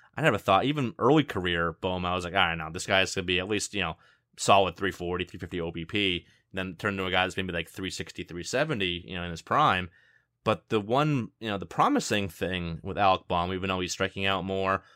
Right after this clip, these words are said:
whiffing more, walking less, that the quality of contact is still very good,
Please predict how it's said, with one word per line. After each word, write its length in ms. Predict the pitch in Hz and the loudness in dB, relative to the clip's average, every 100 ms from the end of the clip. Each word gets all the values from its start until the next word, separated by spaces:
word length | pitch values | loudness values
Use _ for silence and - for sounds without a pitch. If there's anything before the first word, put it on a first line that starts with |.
| _ | _
whiffing 360 | 92 95 98 95 | -2 0 0 -2
more, 400 | 95 95 98 95 | 0 2 2 2
walking 500 | 92 92 - 90 87 | 4 2 2 -6 2
less, 440 | 92 92 - - _ - _ - | 4 4 0 -8 _ -20 _ -8
that 100 | 123 | -6
the 80 | |
quality 480 | 120 113 117 117 95 | -2 6 8 8 6
of 80 | 85 | -2
contact 500 | - 90 80 90 85 | -2 -4 -4 -10 -10
is 80 | 85 | -10
still 260 | - 82 | -8 -8
very 320 | 82 87 78 - | -4 -6 -6 -2
good, 340 | 104 85 - | -2 -2 -6